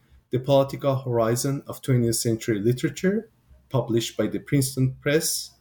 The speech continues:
in two thousand five, examined the relationship between post-colonial literature and European modernism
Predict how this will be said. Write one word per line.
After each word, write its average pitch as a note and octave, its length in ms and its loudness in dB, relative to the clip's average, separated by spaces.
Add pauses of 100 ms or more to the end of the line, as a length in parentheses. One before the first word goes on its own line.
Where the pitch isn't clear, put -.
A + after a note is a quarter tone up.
(160)
in G#2+ 280 -4
two - 180 -10
thousand A#2 500 0
five, D#3 640 0
examined C3 640 0 (240)
the G2+ 80 -4
relationship E3+ 760 0
between B2+ 380 -2
post-colonial G#2+ 680 0
literature D3 720 -2 (260)
and A2+ 120 -2
European B2+ 540 0
modernism A2 840 -2